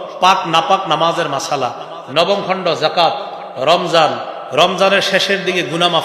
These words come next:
করা এবং রমজানের ঈদ, দশম খণ্ডে রমজান পরবর্তী আটটি করণীয়, এই করণীয়গুলা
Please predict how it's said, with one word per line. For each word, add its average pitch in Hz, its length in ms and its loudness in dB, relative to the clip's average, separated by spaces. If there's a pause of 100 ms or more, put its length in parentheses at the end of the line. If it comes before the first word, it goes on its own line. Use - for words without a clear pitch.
(120)
করা 135 240 0 (300)
এবং 180 260 -2
রমজানের 156 460 0 (120)
ঈদ, 147 140 0 (520)
দশম 202 380 0
খণ্ডে 180 360 0 (360)
রমজান 196 540 0
পরবর্তী 202 540 0
আটটি - 460 -2
করণীয়, 147 500 2 (600)
এই 170 120 2
করণীয়গুলা 170 680 -2